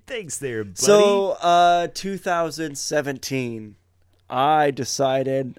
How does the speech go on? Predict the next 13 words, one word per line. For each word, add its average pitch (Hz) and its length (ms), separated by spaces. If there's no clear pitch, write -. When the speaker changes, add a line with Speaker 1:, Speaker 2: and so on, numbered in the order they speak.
Speaker 2:
I'm 170 180
not 131 200
giving 135 200
the 170 60
church 120 300
anymore. 113 380
Speaker 1:
Oh, - 380
my - 220
gosh. - 380
Speaker 2:
Yeah. 135 160
Speaker 1:
You're - 80
a - 40
sinner. - 680